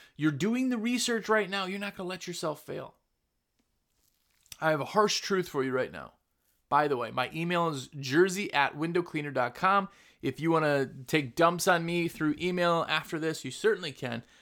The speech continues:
I always appreciate the, uh, comments, but here's the truth of the matter. Ninety-nine point nine nine percent of the businesses that fail is the, the, the product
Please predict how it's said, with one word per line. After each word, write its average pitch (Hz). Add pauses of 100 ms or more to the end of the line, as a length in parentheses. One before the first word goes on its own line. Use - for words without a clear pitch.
(260)
I 147
always 180
appreciate 139
the, 131
uh, 117
comments, 135
but 139
here's 202
the 160
truth 139
of 127
the 117
matter. 76 (1600)
Ninety-nine 208
point 143
nine 185
nine 175
percent 185 (120)
of 123
the 123
businesses 208
that 170
fail 190
is 123
the, 123 (680)
the, 127
the 127
product 214